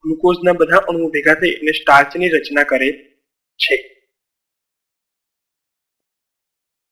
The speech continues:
હવે પછીનો આપણો જે પોલિસેકેરાઇડનો અણુ છે તે છે સેલ્યુલોઝ.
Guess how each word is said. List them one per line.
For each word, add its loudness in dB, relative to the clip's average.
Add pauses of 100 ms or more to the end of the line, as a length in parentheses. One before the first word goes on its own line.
(1000)
હવે 4
પછીનો 0
આપણો 0
જે -2
પોલિસેકેરાઇડનો 2
અણુ 2
છે 0
તે 2
છે -2
સેલ્યુલોઝ. 0